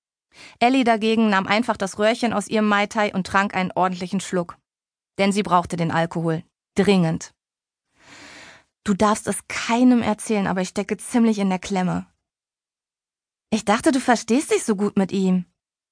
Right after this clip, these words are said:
Ja, bis zu diesem Morgen hatte sich Elli gut mit Johannes Klausthaler verstanden. Eigentlich hatte sie nicht immer für ihn, sondern als Köchin gearbeitet.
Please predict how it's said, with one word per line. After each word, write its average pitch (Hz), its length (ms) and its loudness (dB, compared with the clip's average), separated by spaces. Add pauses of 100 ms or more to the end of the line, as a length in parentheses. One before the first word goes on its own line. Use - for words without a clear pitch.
(1400)
Ja, 240 200 6
bis 254 200 -4
zu 247 80 -2
diesem 285 260 2
Morgen 240 340 4
hatte 220 200 -2
sich 220 220 -4
Elli 226 200 0
gut 233 240 -4
mit 185 200 -2
Johannes 190 360 -2
Klausthaler 185 540 -2
verstanden. 185 680 -2 (1300)
Eigentlich 247 420 2
hatte 226 180 0
sie 226 120 0
nicht 220 240 -2
immer 247 200 2
für - 140 -12
ihn, 220 400 -6
sondern 208 320 0
als 202 160 -4
Köchin 233 380 -2
gearbeitet. 170 720 -6